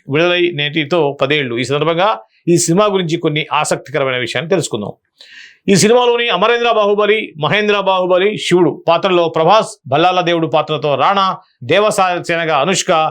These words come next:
అవంతికగా తమన్నా, శివగామిగా రమ్యకృష్ణ, కట్టప్పగా సత్యరాజ్, బిజ్జల దేవగా నాజర్ కనిపిస్తారు. ముందుగా శివగామి పాత్రకు శ్రీదేవి,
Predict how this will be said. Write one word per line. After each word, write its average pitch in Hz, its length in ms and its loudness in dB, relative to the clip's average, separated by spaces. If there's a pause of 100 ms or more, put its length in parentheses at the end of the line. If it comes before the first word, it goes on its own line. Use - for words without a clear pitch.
(260)
అవంతికగా 147 560 0
తమన్నా, 156 720 -2
శివగామిగా 160 640 0
రమ్యకృష్ణ, 131 680 -4 (280)
కట్టప్పగా 143 560 -2
సత్యరాజ్, 190 480 -2 (560)
బిజ్జల 175 380 2
దేవగా 202 460 0
నాజర్ 180 380 0
కనిపిస్తారు. 139 720 -6
ముందుగా 208 500 2
శివగామి 220 500 0
పాత్రకు 185 360 0
శ్రీదేవి, 170 600 0